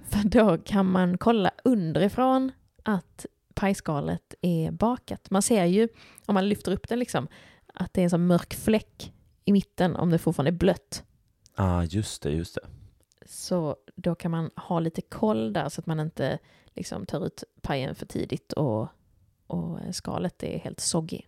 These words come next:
Speaker 1: Det är trist.
Speaker 2: Det, det är tråkigt faktiskt.
Speaker 1: Så det är ett litet tips. Och så, man ska ju förbaka skalet lite grann, så typ tio minuter.
Speaker 2: Och naggar.
Speaker 1: Precis.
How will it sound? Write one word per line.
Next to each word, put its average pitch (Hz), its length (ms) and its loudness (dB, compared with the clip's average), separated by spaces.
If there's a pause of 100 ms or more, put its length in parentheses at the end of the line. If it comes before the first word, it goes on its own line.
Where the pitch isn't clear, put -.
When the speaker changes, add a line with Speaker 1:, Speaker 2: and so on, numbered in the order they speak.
Speaker 1:
Det - 140 -6
är - 40 -8
trist. - 340 -18 (400)
Speaker 2:
Det, 90 320 4
det 80 200 -4
är 87 40 -2
tråkigt - 400 -10
faktiskt. - 420 -20 (180)
Speaker 1:
Så 196 200 -6
det 349 280 -2
är 320 140 0
ett - 100 -4
litet 302 320 -4 (180)
tips. - 580 -4 (840)
Och 226 260 4 (220)
så, 180 480 2
man 196 100 4
ska 214 120 2
ju 202 80 6
förbaka 175 840 4 (380)
skalet - 540 -4 (140)
lite 175 180 -2
grann, 127 320 -4
så - 160 -4
typ - 220 -10
tio - 120 -2
minuter. - 320 -4 (160)
Speaker 2:
Och 95 100 0
naggar. 85 600 2 (260)
Speaker 1:
Precis. - 480 -2